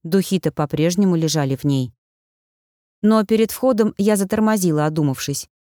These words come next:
Не для того же с таким трудом сбегала, чтобы сразу вернуться обратно. «Давайте в кафе, не будем пугать девушку»,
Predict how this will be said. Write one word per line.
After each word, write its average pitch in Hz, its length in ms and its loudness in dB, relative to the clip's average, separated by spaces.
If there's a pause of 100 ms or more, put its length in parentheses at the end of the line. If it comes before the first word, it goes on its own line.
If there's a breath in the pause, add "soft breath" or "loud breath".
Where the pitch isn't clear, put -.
(120)
Не 196 160 4
для 180 140 0
того 185 260 0
же 262 100 2
с - 40 -12
таким 185 320 -2
трудом 180 320 0
сбегала, 185 460 0
чтобы 190 300 -2
сразу 226 320 0
вернуться 208 480 0
обратно. 147 500 -4 (1000)
«Давайте 165 500 0
в - 80 -10
кафе, 123 540 -4
не 240 240 2
будем 131 360 0
пугать 127 340 -2
девушку», 113 560 -4